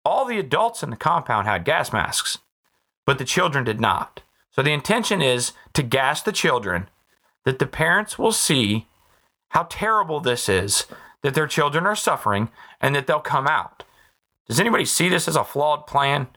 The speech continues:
But needless to say, they execute this plan. They move forward on it. Okay? And something happens. Something happens. I think we're all pretty aware of what happened at this point. But something happens that the F B I knew there was a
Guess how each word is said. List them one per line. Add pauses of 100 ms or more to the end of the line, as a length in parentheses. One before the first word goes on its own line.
(360)
But (220)
needless
to
say, (220)
they
execute (260)
this
plan.
They
move
forward
on
it. (720)
Okay? (220)
And
something
happens. (600)
Something
happens.
I
think
we're
all
pretty
aware
of
what
happened
at
this
point. (480)
But
something
happens (280)
that (360)
the
F
B
I
knew (140)
there
was
a